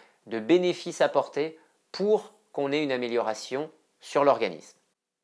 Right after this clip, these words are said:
Et la plupart des personnes qui ont un mieux avec Seignalais, si on remet les aliments qui posent problème, très rapidement, la situation se détériore.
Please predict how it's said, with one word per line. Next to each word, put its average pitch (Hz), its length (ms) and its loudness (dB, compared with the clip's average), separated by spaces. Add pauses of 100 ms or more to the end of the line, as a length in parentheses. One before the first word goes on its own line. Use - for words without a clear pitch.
(1600)
Et - 60 -2
la 117 80 4
plupart 233 260 6
des 180 120 6
personnes 175 420 2
qui 143 220 -2
ont 175 240 0 (100)
un 135 120 -2
mieux 151 180 0
avec 127 180 4
Seignalais, 127 720 -2
si - 300 -2
on 170 100 6
remet 196 400 4
les 156 220 4
aliments 139 280 0
qui - 140 -12
posent 135 200 -6
problème, 127 420 0 (180)
très 196 240 2
rapidement, 151 720 0
la 123 100 -2
situation 127 540 -6
se - 120 -10
détériore. 95 680 -8